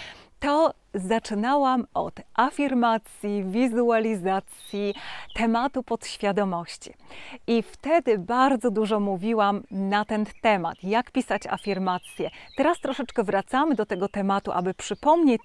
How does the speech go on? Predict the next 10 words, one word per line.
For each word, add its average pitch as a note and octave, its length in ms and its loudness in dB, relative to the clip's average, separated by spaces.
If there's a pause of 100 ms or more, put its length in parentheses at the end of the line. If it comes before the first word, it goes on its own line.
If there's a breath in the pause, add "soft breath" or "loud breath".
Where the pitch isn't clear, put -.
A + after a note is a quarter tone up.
sobie F#3 260 -2
to, A3+ 160 -2
co A3 160 -6
najważniejsze. F#3 760 -4 (580 loud breath)
Jeżeli C#4+ 540 6
więc A3 380 -2 (220)
zaczynasz D4 840 0 (520 loud breath)
pracować B3+ 720 0
nad G3+ 220 -2
zmianą, F3+ 680 -2